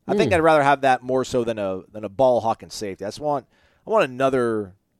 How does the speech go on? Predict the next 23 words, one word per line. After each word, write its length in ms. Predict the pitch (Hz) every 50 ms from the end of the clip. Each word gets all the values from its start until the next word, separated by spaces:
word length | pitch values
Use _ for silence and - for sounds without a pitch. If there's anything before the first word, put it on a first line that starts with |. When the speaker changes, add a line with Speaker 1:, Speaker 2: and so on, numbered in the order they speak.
| _ -
Speaker 1:
dude 400 | 120 120 120 113 104 92 87 92
at 100 | 85 80
linebacker. 540 | 95 98 90 87 85 78 78 76 71 85
That's 160 | 98 110 110 120
what 80 | 113 101
I'm, 100 | 90 80 71
I'm, 200 | 92 95 92 92 73
I'm 120 | 95 98
most 200 | 98 98 92 -
looking 220 | - - 104 92 _
forward 220 | - 101 92 90
to, 80 | 92 90
is 100 | 85 -
seeing 220 | - 110 104 95
maybe 160 | 98 98 92
the 100 | - 85
f-, 160 | 78 - _ _
shoe 260 | - - - - 110 98
drop 360 | 90 - 104 90 78 - 82
on 120 | 78 76
that, 180 | 78 71 - _
Corey. 320 | - - 78 73 69 65 73
You? 300 | 98 139 160 180 185